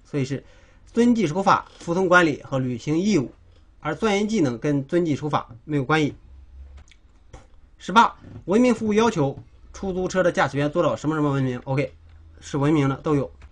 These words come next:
十九，出租汽车驾驶员小张搭载了一位，一位外国客人，途中外国客人着急向小张说些什么，但小张完全听不懂。小张应该是A，向所在公司求助，向出租汽车调度中心求助，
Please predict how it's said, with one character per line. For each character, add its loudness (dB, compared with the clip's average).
十 -6
九， 0
出 -2
租 -4
汽 -6
车 0
驾 4
驶 -2
员 0
小 -4
张 2
搭 4
载 0
了 -2
一 0
位， 0
一 -2
位 4
外 4
国 -4
客 -2
人， -4
途 -10
中 0
外 2
国 -2
客 0
人 0
着 2
急 -6
向 -4
小 -6
张 -6
说 -2
些 2
什 -4
么， -8
但 -6
小 -4
张 -2
完 -2
全 -4
听 -4
不 0
懂。 -6
小 -10
张 -4
应 -2
该 0
是 -16
A， -2
向 -4
所 -4
在 0
公 -4
司 -8
求 -4
助， -8
向 -2
出 -8
租 -6
汽 -8
车 2
调 4
度 0
中 2
心 4
求 0
助， -10